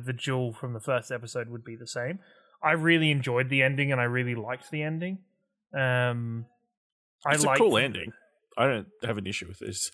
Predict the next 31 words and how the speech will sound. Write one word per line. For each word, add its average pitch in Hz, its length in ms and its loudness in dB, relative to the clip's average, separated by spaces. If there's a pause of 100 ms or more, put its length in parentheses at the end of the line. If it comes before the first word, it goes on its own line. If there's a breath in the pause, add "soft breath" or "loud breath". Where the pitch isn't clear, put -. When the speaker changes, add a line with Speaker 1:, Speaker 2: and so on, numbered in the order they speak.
Speaker 1:
Yeah, 170 300 6
no, 156 120 4
I 143 180 4
really 175 480 2
Speaker 2:
Everything 104 320 0
leading 98 160 0
Speaker 1:
the, 98 80 -6
Speaker 2:
up 98 100 -8
to - 120 -18 (220)
it. 214 80 -8
Speaker 1:
I 190 140 4
just 240 160 -2
think 247 240 -2 (320 loud breath)
<sighs> - 320 -20
that, 226 140 4 (100)
I 214 80 4
guess 294 240 0
my 233 760 4 (220)
hopes - 640 2
and 156 160 -2
my 151 760 0 (1200)
preconceptions 202 720 2
about 147 320 2
this 156 180 2
series 151 500 2
as 127 120 -2
a 120 80 0
whole 135 340 0
going 113 280 -6
into 120 220 -8
this 285 280 -6